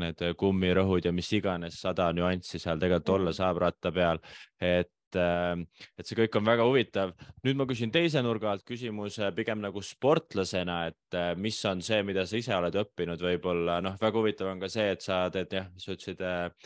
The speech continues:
Speaker 1: Raimo Ülaverega koostööd, eks ole, kes on su mental coach, et mida sa võib-olla tooksid välja sportlasena, mis sa oled ise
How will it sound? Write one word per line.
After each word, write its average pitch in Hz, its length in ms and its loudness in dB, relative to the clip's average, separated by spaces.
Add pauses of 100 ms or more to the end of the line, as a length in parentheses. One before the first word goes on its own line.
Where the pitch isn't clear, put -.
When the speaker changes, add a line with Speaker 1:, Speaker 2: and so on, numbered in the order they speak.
(260)
Speaker 1:
Raimo 104 320 4
Ülaverega 92 680 6
koostööd, 95 440 4
eks 92 200 0
ole, 95 160 4
kes 92 160 -2
on 92 60 -4
su 90 120 -4
mental 107 380 0
coach, 95 260 -2
et 90 120 -10
mida 127 240 0
sa 107 120 -4
võib-olla 101 480 2
tooksid 101 420 -4
välja 98 240 -4
sportlasena, 90 760 -4
mis 87 140 -4
sa 104 80 2
oled 95 160 0
ise 110 180 0